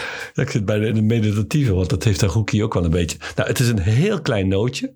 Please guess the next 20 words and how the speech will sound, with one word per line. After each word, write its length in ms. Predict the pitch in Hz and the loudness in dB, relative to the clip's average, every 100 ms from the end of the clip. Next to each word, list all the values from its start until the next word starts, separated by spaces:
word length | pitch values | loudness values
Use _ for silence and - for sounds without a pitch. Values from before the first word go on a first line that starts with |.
| - | -4
Dus 120 | 107 | 0
je 100 | 113 | 0
kunt 180 | 139 117 | 0 -2
het 140 | 110 | -2
echt 180 | 117 - | -2 -2
in 80 | 104 | -2
de, 400 | 98 98 95 92 _ | 0 0 0 -4 _
in 120 | - | 0
de 80 | 92 | 0
palm 320 | - 131 120 | 0 -2 0
van 120 | 101 | 0
je 60 | 95 | 0
hand 240 | 87 135 | 0 0
leggen. 240 | 135 107 123 | -2 -2 -2
Het 100 | - | -4
is 80 | - | -4
echt 220 | - - | -4 -4
superklein. 680 | - 156 117 - 92 - - - - - - - | -2 0 0 0 0 0 -6 -16 -20 -14 -14 -10
En, 240 | - 107 | -2 0
eh, 80 | 101 | 0